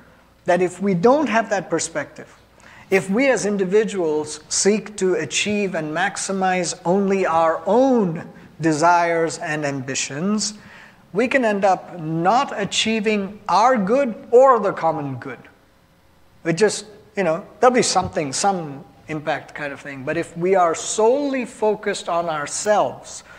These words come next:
if our sole interest is for our desires and ambitions to be achieved, we will most likely not get those, and neither will we contribute to the common good, to the body of Christ being built up,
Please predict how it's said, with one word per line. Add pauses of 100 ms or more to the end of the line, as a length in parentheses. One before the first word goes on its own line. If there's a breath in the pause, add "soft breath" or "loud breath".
(240 loud breath)
if
our
sole
interest
is
for
our
desires
and
ambitions
to
be
achieved, (480 loud breath)
we
will
most
likely
not
get
those, (280 loud breath)
and
neither
will
we
contribute
to
the
common
good, (720)
to
the
body
of
Christ
being
built
up,